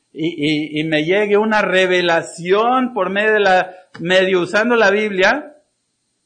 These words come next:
Y algunos creen por ahí que Dios me dé una revelación. Cuidado. ¿Por qué? Porque uno está queriendo, en lugar de, de, ah, trabajar e interpretar y estudiar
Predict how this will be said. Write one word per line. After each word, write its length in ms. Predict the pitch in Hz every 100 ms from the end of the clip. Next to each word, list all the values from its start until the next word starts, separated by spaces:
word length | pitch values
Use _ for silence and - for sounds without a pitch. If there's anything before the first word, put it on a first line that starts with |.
| _ _ _ _ _ _ _ _ _ _ _ _ _ _ -
Y 60 |
algunos 460 | 120 135 175 185 160
creen 480 | 180 185 214 214 190
por 200 | 185 180
ahí 340 | 185 208 220
que 140 | 202 160
Dios 300 | 185 214 214
me 160 | 202
dé 140 | 196 220 -
una 220 | 226 214
revelación. 1080 | 196 190 190 185 170 170 202 226 214 165 - _ _ _
Cuidado. 680 | - 151 156 180 190 143 101 _ _
¿Por 180 | 147 135
qué? 340 | 185 190 196 _
Porque 240 | 165 151 165
uno 240 | 202 214
está 400 | 185 - 190 185
queriendo, 800 | 190 170 180 185 190 220 226 _ _ _ _ _ _ -
en 140 | 131
lugar 420 | 147 147 156 170
de, 360 | 170 156 - - _
de, 600 | _ 123 123 123 120 - - -
ah, 260 | 120 120 -
trabajar 600 | 135 120 127 - 165 185
e 180 | 180 139
interpretar 720 | 127 123 135 139 113 156 175
y 80 | 175
estudiar 920 | 143 - 127 120 151 180 190 185 180